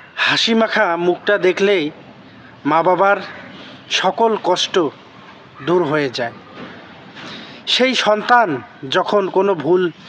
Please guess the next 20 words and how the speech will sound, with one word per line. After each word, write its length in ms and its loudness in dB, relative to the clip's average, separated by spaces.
সিদ্ধান্ত 580 0
নেয় 320 0
বা 140 2
ভুল 280 0
কোনো 260 0
ডিসিশন 540 0
নেয়, 280 -2
তখন 340 2
বাবা 320 2
মা 160 4
অনেকটা 500 0
কষ্ট 300 -2
পান, 240 -2
যেটা 240 0
হয়তো 300 0
সন্তানের 640 0
কাছে 300 -2
প্রকাশ 340 2
করেন 280 2
না 180 2